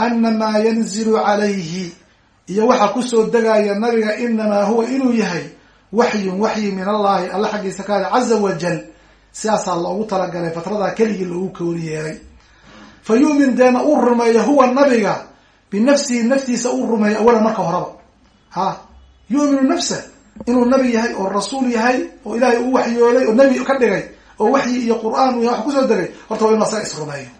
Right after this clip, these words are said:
Markuu is rumeeyo kadib, ayaa waxaa leeyahay, dadkii adiga mu'min muslim aad tahay,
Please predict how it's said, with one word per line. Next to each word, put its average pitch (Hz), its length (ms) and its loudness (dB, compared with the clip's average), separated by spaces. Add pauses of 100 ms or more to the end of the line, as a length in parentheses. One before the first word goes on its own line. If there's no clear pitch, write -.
(720)
Markuu 277 260 2
is 233 160 0
rumeeyo 233 460 4
kadib, 247 380 2 (500)
ayaa 240 240 4
waxaa 214 180 2
leeyahay, 226 320 2
dadkii 247 300 -2
adiga 226 240 2
mu'min 226 300 -2
muslim 220 300 -2
aad 214 160 0
tahay, 226 260 0